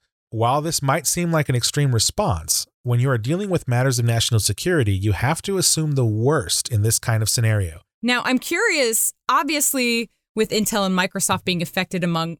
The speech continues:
Speaker 2: probably a number of others also dealing in high-performance computing, how does this Orion hack affect the H P C industry in general?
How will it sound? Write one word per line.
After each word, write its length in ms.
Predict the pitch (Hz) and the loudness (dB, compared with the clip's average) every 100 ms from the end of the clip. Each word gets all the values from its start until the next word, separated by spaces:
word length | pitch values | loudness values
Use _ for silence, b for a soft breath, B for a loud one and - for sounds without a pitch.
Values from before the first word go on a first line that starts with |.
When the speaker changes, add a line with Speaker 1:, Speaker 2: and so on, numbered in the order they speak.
| - | -6
Speaker 2:
probably 460 | - 226 220 214 | -2 0 0 0
a 40 | 170 | 0
number 300 | 170 185 170 | 0 0 0
of 100 | 151 | 2
others 380 | 170 147 147 143 | 0 0 0 -2
also 320 | 165 - 175 | -2 -2 -2
dealing 320 | 165 165 156 | 0 -2 0
in 80 | 147 | -2
high-performance 560 | 160 160 151 160 147 | -2 -6 -6 -4 -4
computing, 680 | - 156 - 254 180 156 156 - _ _ _ - | -4 -6 -2 -2 0 -4 -6 -14 _ _ _ -14
how 260 | 180 247 285 | -4 0 0
does 220 | 349 302 | 0 0
this 220 | 277 - - | 0 0 0
Orion 540 | 202 175 185 208 196 | -2 0 0 0 -2
hack 520 | 175 175 165 160 - _ | -2 -2 -2 -4 -12 _
affect 640 | 185 - - 185 - - - _ _ _ | -10 -6 -4 -4 -4 -12 -14 _ _ _
the 140 | - - | -4 0
H 260 | 202 - | 0 -2
P 160 | - 196 | -2 -2
C 420 | - 285 294 214 | 0 2 2 0
industry 680 | 180 165 - 170 139 123 - | 0 0 -2 -2 -6 -8 -8
in 220 | 165 170 | -2 0
general? 420 | 170 170 131 73 | 0 -2 -4 -12